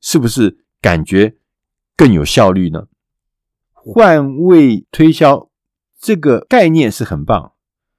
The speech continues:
执行起来事实上它是有它的方法的。那我们来看看作者要告诉我们的这个方法是什么。第一个方法，他说你第一个要做的事情是消弭地位上的差距。我们刚前面讲，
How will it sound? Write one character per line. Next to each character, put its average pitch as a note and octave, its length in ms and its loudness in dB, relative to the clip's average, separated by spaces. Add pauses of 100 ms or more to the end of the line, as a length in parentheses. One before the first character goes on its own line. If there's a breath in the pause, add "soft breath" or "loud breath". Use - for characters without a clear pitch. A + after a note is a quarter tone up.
(240)
执 G3 240 0
行 E3+ 220 -2
起 - 120 -4
来 F#2 300 -2
事 - 260 -4
实 B2+ 120 -2
上 A2 240 0
它 A2+ 200 -2
是 A2+ 340 -4
有 D#2+ 360 -2 (300)
它 A2+ 320 0
的 - 260 -2
方 G#3+ 320 4
法 - 240 -2
的。 - 120 -20 (240)
那 C3 120 2
我 A#2 60 4
们 G#2 100 0
来 A2 80 4
看 G3+ 180 2
看 B2 260 0 (360)
作 D#3 180 4
者 G2+ 200 2
要 G#2 100 2
告 D#3 220 4
诉 A#2+ 180 2
我 F2+ 80 4
们 F2+ 220 0
的 A2+ 280 0
这 A#2+ 120 -4
个 - 20 -4
方 C3+ 240 2
法 F2+ 140 0
是 - 60 -8
什 E2+ 60 -4
么。 D#2 220 -8
第 A#3 100 0
一 C4+ 80 6
个 A#3+ 120 4
方 G3 200 4
法， E3+ 220 0
他 B2 100 -8
说 C#3 220 2
你 G#2+ 200 0
第 F#3+ 260 0
一 - 20 0
个 F3 100 6
要 D3+ 160 8
做 D3 300 4
的 A2 80 4
事 B2 160 0
情 G2+ 120 0
是 A#2+ 140 -2
消 E3 460 4
弭 D#3 300 2 (160)
地 F#3+ 240 4
位 D3+ 260 6
上 A2+ 320 2
的 F#2 160 2
差 A#2+ 420 -6
距。 - 320 -12 (1000)
我 C#3+ 100 0
们 D#3 100 2
刚 G3 160 4
前 C#3 180 2
面 C#3+ 140 2
讲， G2+ 240 -2